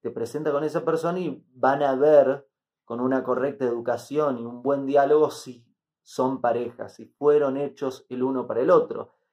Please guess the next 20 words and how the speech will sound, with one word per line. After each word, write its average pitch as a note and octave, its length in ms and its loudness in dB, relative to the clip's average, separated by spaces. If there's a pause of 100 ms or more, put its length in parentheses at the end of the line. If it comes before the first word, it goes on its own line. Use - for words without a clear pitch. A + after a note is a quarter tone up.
El F3 160 -2
matchmaker F#3+ 960 2
se E3 240 0
dedica F#3 680 2
a E3 240 10
ayudarte D#3 680 6
a C#3+ 40 0
encontrar B2+ 640 0
a A#2+ 100 -2
tu B2 120 -8
pareja. D3 440 0
Esto D3+ 280 0
existe D3+ 480 -2
desde B2 220 2
hace C3+ 500 -2 (480)
miles E3+ 400 0
de C#3+ 120 4
años D#3+ 400 2
<laughs> E3+ 60 0
antes C3 540 0